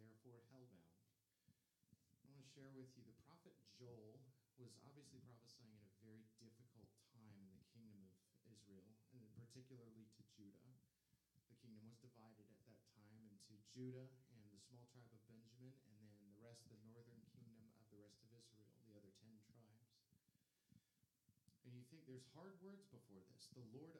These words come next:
utters his voice before his army, for his camp is exceedingly great. He who executes his word is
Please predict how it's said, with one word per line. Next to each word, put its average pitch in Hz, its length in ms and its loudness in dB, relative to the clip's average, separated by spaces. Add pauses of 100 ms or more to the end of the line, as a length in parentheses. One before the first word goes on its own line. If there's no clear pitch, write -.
utters 151 260 2
his 131 220 2
voice 147 320 6
before 127 320 4
his 104 240 0
army, 151 480 2
for - 160 -2
his 104 200 -2 (120)
camp 156 240 -2
is 127 100 -2
exceedingly 143 720 2 (240)
great. 160 240 2 (400)
He 165 160 2
who - 80 4 (120)
executes - 600 -2
his 120 240 0
word 135 220 4
is - 100 -2